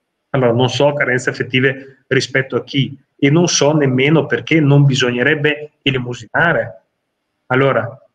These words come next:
diamo il, il quadro che io direi senza conoscere comunque la persona, quindi, ehm, qualche spunto che magari può essere utile a tutti. Allora, non ci vedo niente di male ad elemosinare, cioè a richiedere affetto.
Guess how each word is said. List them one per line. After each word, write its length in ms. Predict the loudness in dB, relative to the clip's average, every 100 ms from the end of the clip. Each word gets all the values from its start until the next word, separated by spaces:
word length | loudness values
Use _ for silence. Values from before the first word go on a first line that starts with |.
| _ _ _ _ -2
diamo 580 | 0 2 2 4 2 -2 -6
il, 220 | -6 -6
il 120 | -8
quadro 360 | -2 0 2 0
che 140 | -2
io 320 | 2 2 2 0
direi 240 | 0 2
senza 400 | 0 -2 0 -2
conoscere 500 | -2 0 0 0 -2
comunque 260 | -2 -4 -4
la 60 |
persona, 440 | -6 -6 -2 -2 -2
quindi, 340 | -4 -4 -4 -10 -20 _ _ _
ehm, 540 | -4 -4 -4 -10 -14 -20 _
qualche 200 | -4 -4
spunto 320 | -2 0 0
che 60 | 2
magari 240 | 2 2
può 140 | 0 -2
essere 220 | 0 -2
utile 260 | 0 0
a 60 | 0
tutti. 460 | -2 -6 -2 -4 -4 -14 _ _ -4
Allora, 200 | 0 2
non 160 | 0
ci 100 | 0
vedo 160 | 0 2
niente 300 | 4 4 0
di 100 | -2
male 460 | -2 0 2 2 0
ad 600 | 0 -2 2 0 0 -12 _ _ _ _ _ _ _ _ 0
elemosinare, 1120 | 2 2 2 2 0 -2 0 0 0 0 -4
cioè 200 | -2 0
a 100 | 0
richiedere 720 | -2 -2 0 2 2 0 -2
affetto. 800 | -4 -6 -4 -6 -6 -12 -16 -16